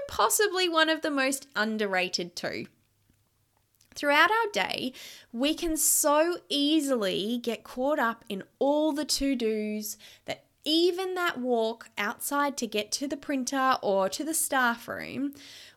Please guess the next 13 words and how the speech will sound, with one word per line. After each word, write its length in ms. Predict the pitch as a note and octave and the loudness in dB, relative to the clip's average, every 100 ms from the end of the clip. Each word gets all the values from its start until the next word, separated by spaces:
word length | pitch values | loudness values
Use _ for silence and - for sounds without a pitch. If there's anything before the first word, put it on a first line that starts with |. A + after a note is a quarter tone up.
| - | 0
we 120 | C#4+ | 0
literally 560 | C4 D4+ - F4+ F#4+ G#4+ | 2 -2 -2 -2 -2 0
do 140 | G#4 F4+ | 2 2
not 300 | A#3 A3 - | 0 -2 -4
allow 400 | B3 A#3+ G3 G3+ | -4 -2 -4 -4
ourselves 640 | G3 G3 - F#3 F3+ - | -4 -4 -4 -4 -4 -6
the 120 | - | -8
chance 920 | F3+ - - A#3 B3 B3+ F#3+ C4+ - | -6 2 4 4 2 0 0 -4 -4
to 180 | - A3+ | -4 -2
appreciate 960 | G#3+ - - C#4 C#4+ - D4+ D4+ D#4 D#4 | -4 -6 -6 -4 -2 -2 -2 -2 -2 -2
or 120 | F4 | -4
to 160 | F4 G4 | -2 -2
recognize 1200 | C#4+ A#3+ C#4+ - G4+ C4+ - - A1+ - C#4+ C#4+ | 0 0 0 0 -2 -2 -8 -8 -8 -6 -6 -6